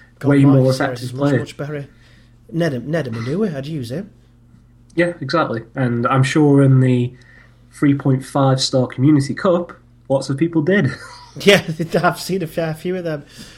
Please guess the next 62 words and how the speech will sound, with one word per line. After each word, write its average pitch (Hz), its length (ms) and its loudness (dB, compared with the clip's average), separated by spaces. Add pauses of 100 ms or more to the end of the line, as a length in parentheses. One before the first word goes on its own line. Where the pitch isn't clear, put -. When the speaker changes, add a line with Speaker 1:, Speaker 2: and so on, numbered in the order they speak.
Speaker 1:
So, 202 340 2
talking 233 400 -2
about 165 260 -6
the, 156 220 -4
uh, 147 240 -6
we'll, 190 300 -10
we'll 208 120 -6
go 233 140 0
to 226 100 -6
the 202 60 -4
Community 156 340 -6
Cup - 220 -8
then, 139 140 -10
actually. 113 360 -14
It - 60 -14
was 180 100 -8
actually 220 400 -8
a 151 80 -8
Speaker 2:
Yeah, 147 180 0
Speaker 1:
really, - 120 0
Speaker 2:
see, 160 240 0
I, - 120 0
Speaker 1:
really 151 120 -2
Speaker 2:
I, 139 60 0
Speaker 1:
re- 143 180 -6
Speaker 2:
I 131 60 -2
gave 135 240 2
you 127 60 4
a - 20 -4
good 110 160 -2
segue 110 480 -4
there, 95 120 -6
didn't 113 140 -6
Speaker 1:
Yeah, 180 220 2
Speaker 2:
I? - 20 0
Speaker 1:
yeah, 151 140 -2
I - 20 -4
was 151 120 -6
gonna 165 100 -10
say, 160 200 -8
'cause 143 220 -16
it's - 100 -20
boring 156 280 -10
me 123 60 -14
to 123 60 -20
death 156 200 -16
to - 60 -20
talk 131 120 -16
about 123 160 -20
John 120 220 -20
Terry 123 280 -16
and 117 120 -18
record 120 300 -20
breakers. 117 380 -20 (460)
Um, 170 440 -6
the 170 60 -14
Community 277 520 -8
Cup, - 380 -10 (360)
and 170 220 -12
we 185 100 -6
also 233 280 -6
had, 165 360 -10